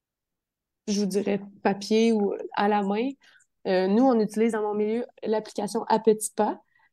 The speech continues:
qui est une application pour, euh, noter les observations des enfants, puis suivre à peu près leur développement. On peut noter qu'est-ce qu'ils ont fait dans la journée, on peut noter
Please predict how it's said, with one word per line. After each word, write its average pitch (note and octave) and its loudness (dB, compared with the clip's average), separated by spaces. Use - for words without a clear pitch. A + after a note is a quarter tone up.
qui A3+ 0
est G#3 -4
une A#3 8
application G#3 4
pour, C4 6
euh, G#3 6
noter G#3 6
les C4 6
observations A3 0
des A3 2
enfants, A#3 -2
puis A3 6
suivre C#4 6
à A3+ 6
peu A3 6
près B3 0
leur G#3 2
développement. G#3+ 0
On G#3 2
peut A3 6
noter G#3 6
qu'est-ce G3+ 2
qu'ils G3+ -2
ont F#3+ -4
fait G#3 0
dans G3 -2
la G3 0
journée, G#3 2
on A3 0
peut G#3 -2
noter G#3+ 0